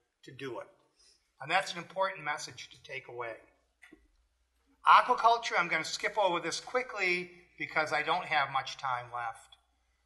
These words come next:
The message here is the period when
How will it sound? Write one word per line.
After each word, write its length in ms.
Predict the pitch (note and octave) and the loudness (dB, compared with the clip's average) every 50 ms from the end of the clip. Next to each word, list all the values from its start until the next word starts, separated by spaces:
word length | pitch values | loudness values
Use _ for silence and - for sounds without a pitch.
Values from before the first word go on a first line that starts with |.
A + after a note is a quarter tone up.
| _ _ - | _ _ -10
The 80 | D#3+ | -6
message 460 | D#3 D#3+ F#3 G3+ G#3+ - A#3 G#3+ E3+ - | 2 6 6 6 6 4 -2 -2 -2 -2
here 420 | - G3 F3 E3+ E3+ E3 E3 D#3+ D#3 E3 D3+ D3 D3 D3 D3 C#3+ | 0 4 4 4 6 4 4 2 2 0 0 0 2 0 0 -2
is 340 | C#3+ C#3 C3+ - - - - - - _ _ _ _ _ _ _ _ _ _ _ _ _ _ _ _ _ _ _ - _ _ _ _ _ _ _ _ _ _ - | -2 -2 -2 0 0 0 -2 -6 -20 _ _ _ _ _ _ _ _ _ _ _ _ _ _ _ _ _ _ _ -20 _ _ _ _ _ _ _ _ _ _ -8
the 140 | E3 E3+ E3 | -4 -4 -4
period 520 | E3 - - A#3+ B3 B3 B3 A#3+ A3+ A3 F#3+ E3+ | -2 -2 0 2 2 4 4 2 2 0 0 0
when 340 | F3+ F3+ E3+ E3+ E3+ E3 | 0 0 0 0 -2 -4